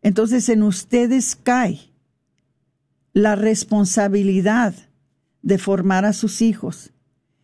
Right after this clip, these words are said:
Y les voy a decir otra cosa, por experiencia otra vez, siendo que mi hija ya mayor ya va, ya va a cumplir cincuenta años.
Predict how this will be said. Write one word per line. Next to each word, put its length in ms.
Y 100
les 220
voy 140
a 20
decir 260
otra 260
cosa, 360
por 160
experiencia 880
otra 220
vez, 180
siendo 340
que 100
mi 300
hija 240
ya 160
mayor 480
ya 160
va, 260
ya 180
va 120
a 60
cumplir 400
cincuenta 680
años. 460